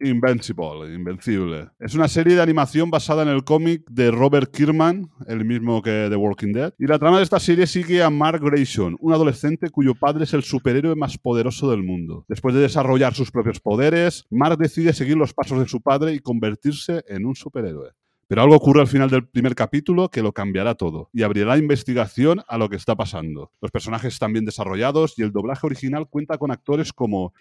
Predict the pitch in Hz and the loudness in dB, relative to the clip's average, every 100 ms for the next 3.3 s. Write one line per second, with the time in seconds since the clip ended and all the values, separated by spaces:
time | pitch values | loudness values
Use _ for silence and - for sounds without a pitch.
0 | - 98 - 143 123 - 143 180 226 - | -12 -8 0 2 2 2 2 2 -2 -6
1 | 139 135 131 120 120 160 - - 139 127 | -2 0 2 0 2 0 -2 -2 0 0
2 | - 151 208 190 170 151 - 123 120 98 | 0 -2 -2 -6 -6 -6 -6 -4 -2 -2
3 | 82 85 - | -6 -10 -20